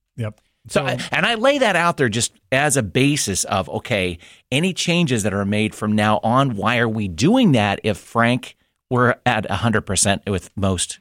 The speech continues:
Speaker 2: counties?
Speaker 1: Well, I
Speaker 2: I lay
Speaker 1: guess
Speaker 2: that out there.
Speaker 1: you would
Speaker 2: Yeah.
Speaker 1: say if any remedial,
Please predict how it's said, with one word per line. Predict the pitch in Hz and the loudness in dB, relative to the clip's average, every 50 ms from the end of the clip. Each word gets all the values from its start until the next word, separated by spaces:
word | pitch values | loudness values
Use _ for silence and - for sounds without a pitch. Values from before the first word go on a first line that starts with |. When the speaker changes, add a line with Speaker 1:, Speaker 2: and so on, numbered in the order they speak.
| _ - | _ -14
Speaker 2:
counties? | - - 107 92 80 - - - - - - _ - | -8 -4 -4 -2 -4 -4 -8 -14 -14 -14 -12 _ -8
Speaker 1:
Well, | 139 143 139 135 131 - - | -6 -6 -4 -6 -8 -6 -4
I | 123 117 | -2 0
Speaker 2:
I | 127 | 2
lay | 131 170 208 220 | 2 2 2 4
Speaker 1:
guess | 202 | 4
Speaker 2:
that | 208 196 185 | 2 4 4
out | 170 165 139 117 - | 4 2 2 0 -2
there. | - - - - - | -6 -10 -10 -8 -6
Speaker 1:
you | 117 123 139 | -4 -2 -2
would | 151 143 123 - - | -2 -4 -4 -4 -2
Speaker 2:
Yeah. | - 110 113 113 | 0 0 0 0
Speaker 1:
say | 110 110 104 107 107 107 - - | 0 0 0 -2 -2 -6 -8 -8
if | - 120 107 - - - | -6 -6 -6 -6 -6 -4
any | 135 139 151 147 | -4 -2 0 0
remedial, | 135 123 123 135 147 147 143 131 127 143 | 0 2 2 2 2 2 2 2 2 0